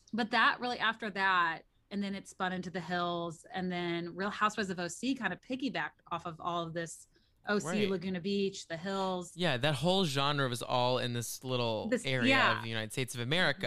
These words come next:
Speaker 2: Isn't that
Speaker 1: It's
Speaker 2: funny?
Speaker 1: so crazy. And that's, like, what really blew it up. And so that is what, like, got me into it. So then when Housewives started, I was all in. But it's weird.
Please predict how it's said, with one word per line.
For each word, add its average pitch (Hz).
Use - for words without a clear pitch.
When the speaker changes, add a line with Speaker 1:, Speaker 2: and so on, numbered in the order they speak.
Speaker 2:
Isn't 123
that 143
Speaker 1:
It's -
Speaker 2:
funny? 170
Speaker 1:
so 233
crazy. 226
And 214
that's, 226
like, 285
what 214
really 208
blew 196
it 185
up. 220
And 202
so 214
that 202
is 185
what, 185
like, 170
got 175
me 180
into 175
it. 170
So 185
then 175
when 208
Housewives 220
started, 180
I 185
was 180
all 175
in. 196
But 202
it's 196
weird. 196